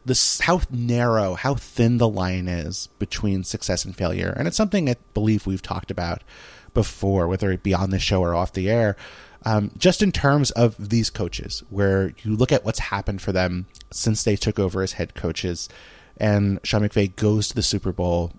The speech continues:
a, a triumph. Of course, you dream of being a head coach in the Super Bowl, and he gets destroyed. I mean, the, the offense does nothing. The, the, it was a close game, but,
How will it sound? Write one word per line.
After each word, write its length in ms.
a, 220
a 40
triumph. 680
Of 140
course, 340
you 60
dream 340
of 120
being 180
a 40
head 180
coach 220
in 60
the 40
Super 260
Bowl, 320
and 120
he 140
gets 280
destroyed. 880
I 160
mean, 340
the, 80
the 140
offense 420
does 200
nothing. 640
The, 260
the, 200
it 140
was 140
a 40
close 280
game, 280
but, 220